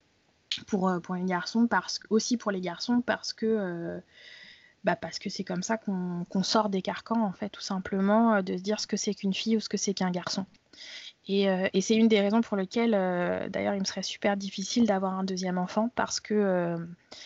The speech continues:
parce que je ne supporte plus, en fait, qu'on se, qu'on focus toute notre société sur ce qu'on a entre les jambes, ou, ou pas. <laughs> Et, euh,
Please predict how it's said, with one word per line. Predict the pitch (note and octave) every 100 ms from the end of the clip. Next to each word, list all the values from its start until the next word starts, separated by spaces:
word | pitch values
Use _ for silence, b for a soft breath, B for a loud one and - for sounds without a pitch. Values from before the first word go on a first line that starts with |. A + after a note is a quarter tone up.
| B B B B B _ -
parce | G#3 -
que |
je | G#3
ne | G3+
supporte | G3 - A#3+ A3 A3 -
plus, | G#3+ - B3+ C4
en | G#3+
fait, | - A#3+ -
qu'on | - G3
se, | - G3 F#3+ F#3 F#3 F#3
qu'on | F#3 A3 G3+
focus | - A3+ - A3+ - - _
toute | - D4+ D4 -
notre | A#3+ A3+
société | - G#3+ - A3 B3+
sur | - A3+
ce | -
qu'on | - G#3
a | G3+
entre | G3 - G#3
les | G3
jambes, | G3+ A3 - _ _ _ _ - -
ou, | G3 F#3+
ou | F#3+
pas. | - G#3 - _
<laughs> | A3+ A3 - - - - - _
Et, | A#3 A3+ A3 -
euh, | F#3+ F#3+ F#3 F#3 F#3 F#3 F#3+ F#3+ G3+